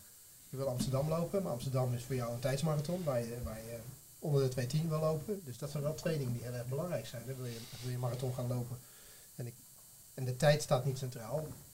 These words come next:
Of in dit geval staat de tijd heel erg centraal. En hoe komen we daarbij?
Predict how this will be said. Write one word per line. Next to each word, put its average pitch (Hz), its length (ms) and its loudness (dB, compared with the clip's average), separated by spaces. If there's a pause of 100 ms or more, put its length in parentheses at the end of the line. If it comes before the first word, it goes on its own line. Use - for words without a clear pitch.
Of 123 160 -6
in 127 60 -6
dit 139 160 -2
geval 120 340 -8
staat 123 220 -4
de - 60 -10
tijd 123 240 -6
heel 135 140 -8
erg 135 140 -10
centraal. 123 360 -14
En 131 200 -6
hoe 123 100 -2 (140)
komen 165 280 2
we 135 60 4
daarbij? 110 260 -2